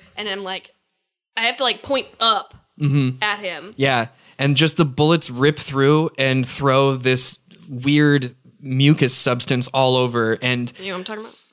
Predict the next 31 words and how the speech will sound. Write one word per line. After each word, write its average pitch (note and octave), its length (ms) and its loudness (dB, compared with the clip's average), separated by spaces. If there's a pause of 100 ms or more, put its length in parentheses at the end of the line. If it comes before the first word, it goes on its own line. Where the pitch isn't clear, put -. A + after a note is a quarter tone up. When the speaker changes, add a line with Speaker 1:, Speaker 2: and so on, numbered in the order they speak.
(220)
Speaker 2:
the C3+ 160 0
bullets, D#3+ 680 2 (1000)
like, B2+ 500 -2
tear D#3 420 2
through C#3+ 480 2
the C3+ 120 0
material C#3+ 720 2
and C3+ 120 2
you C#3+ 100 4
see D3 260 4
the B2+ 220 -2
inside C3 640 2
of A#2 220 -4
the A#2+ 40 -4
skeleton C3+ 720 2
and A#2 160 -6
the A2+ 60 -6
tendon B2+ 680 0
and A#2+ 400 -2
this B2 400 0
weird C#3+ 580 0
luminous C3+ 560 2 (160)
circuitry C3 720 2
just B2+ 260 -2
gets B2+ 220 -4
blasted C#3+ 640 0
apart B2+ 400 0
by C3 100 0
these A#2+ 220 -6
bullets, B2 500 0
throwing, B2 540 0